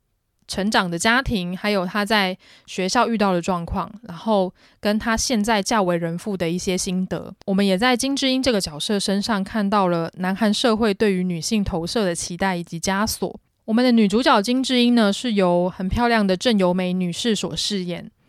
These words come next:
她还有一位很帅气体贴的老公，而这位帅气体贴的老公呢，就是由我们台湾女性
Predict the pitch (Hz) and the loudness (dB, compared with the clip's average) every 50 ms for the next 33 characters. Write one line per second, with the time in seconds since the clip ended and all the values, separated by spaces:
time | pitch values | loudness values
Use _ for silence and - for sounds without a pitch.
0 | _ _ _ _ _ _ - 311 302 269 285 254 233 208 185 185 190 202 220 233 | _ _ _ _ _ _ -6 -6 -2 0 2 2 4 4 2 2 0 2 2 2
1 | 226 208 202 196 - - 185 170 - - 294 247 233 - - - - - - 165 | 2 2 0 0 -2 -2 -4 -4 -2 -2 -2 -2 -2 -2 -6 -8 -8 -10 -14 -8
2 | - 226 226 214 196 180 160 165 160 - 185 180 180 180 190 208 - _ _ - | -4 -2 0 0 0 0 -2 -4 -4 -2 -2 0 0 -2 -4 -6 -8 _ _ 0
3 | 214 220 220 330 330 320 294 262 233 220 220 - - 330 277 277 - 294 254 214 | 0 2 4 4 4 4 4 4 4 4 2 2 2 0 0 0 0 -2 -2 -4
4 | - - 170 - - 226 233 226 202 180 160 170 175 196 208 214 214 196 190 190 | -4 -6 -6 -4 0 2 2 4 4 2 2 0 0 2 4 4 4 4 4 2
5 | 214 214 - - 214 190 175 170 175 175 170 170 170 170 170 170 180 - - _ | 2 0 0 0 0 0 0 0 0 -2 -2 -2 -4 -4 -4 -6 -8 -10 -14 _
6 | _ - - - 190 190 214 233 240 240 226 202 180 170 - - 226 208 190 185 | _ -10 -4 0 2 4 4 4 4 4 4 2 2 0 -2 -2 0 0 0 0
7 | 185 190 | -2 -4